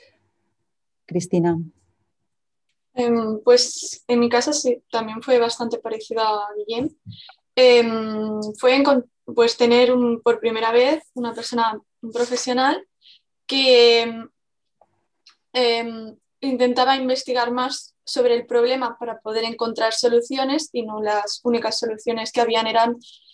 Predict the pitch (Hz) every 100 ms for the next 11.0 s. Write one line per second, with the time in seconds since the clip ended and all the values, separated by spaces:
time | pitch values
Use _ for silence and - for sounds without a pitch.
0 | _ - 240 233 233 233 262 262 277 311
1 | 311 233 220 220 220 254 262 285 277 277
2 | 233 226 220 233 233 247 240 240 - 233
3 | 214 208 311 _ _ _ - 240 214 -
4 | 233 233 247 226 220 220 220 220 214 233
5 | 226 214 220 226 247 247 226 214 190 -
6 | - - - - _ _ - 262 247 240
7 | 240 233 233 247 254 254 233 220 226 247
8 | 277 285 277 277 277 - 214 214 208 _
9 | - 233 208 214 269 262 285 330 - -
10 | - - _ _ - 233 214 208 202